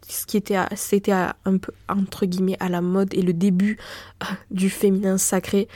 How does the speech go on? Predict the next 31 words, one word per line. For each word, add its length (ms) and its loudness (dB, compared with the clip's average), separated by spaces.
Je 140 -2
déteste 420 0
ce 140 -2
mot, 260 2
euh, 280 0
mais 140 6
je 80 6
le 80 10
place 300 2
ici 200 -4
parce 200 0
qu'à 160 4
l'époque, 320 4
c'est 180 2
ce 220 2
à 80 4
quoi 160 2
je 100 0
m'intéressais. 560 0
Donc, 460 4
euh, 480 4
en 140 0
commençant 340 4
à 40 4
m'intéresser 380 2
à 60 2
tout 80 -8
ça, 140 2
j'ai 120 2
compris 300 0
que 220 0